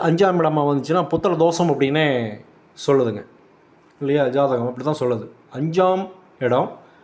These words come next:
புதனுடைய வீடுகளான மிதுனம், கன்னியா வந்தா புத்திர தோஷம் அப்படின்னு சொல்லுது. அந்த மாதிரி தோஷம் இருக்கிற இந்த அஞ்சாம் இடம்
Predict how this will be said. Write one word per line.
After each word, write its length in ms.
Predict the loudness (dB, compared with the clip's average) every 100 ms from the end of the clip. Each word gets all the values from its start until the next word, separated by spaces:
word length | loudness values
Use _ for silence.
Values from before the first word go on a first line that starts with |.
| _ _ _ _ _ _ _ _ -10
புதனுடைய 560 | 0 2 4 4 4 6
வீடுகளான 440 | 6 6 4 4 2 -2 -6 -16 -20 -20 _ _ _ -4 2
மிதுனம், 380 | 4 4 4 0 -8 -20 -20 -4
கன்னியா 300 | 0 4 4 2
வந்தா 200 | 0 -2 -2
புத்திர 300 | 0 2 4
தோஷம் 260 | 2 2 0
அப்படின்னு 260 | 0 -2 -2 -4
சொல்லுது. 240 | -8 -10 -18 _ _ _ _ _ _ _ -20 -6 -2
அந்த 100 | 2 4 4
மாதிரி 160 | 4 2
தோஷம் 320 | 2 2 2 2
இருக்கிற 240 | 4 2 2 0 -4 -4 0
இந்த 140 | 0 2 0
அஞ்சாம் 380 | 2 2 2 2
இடம் 180 | 2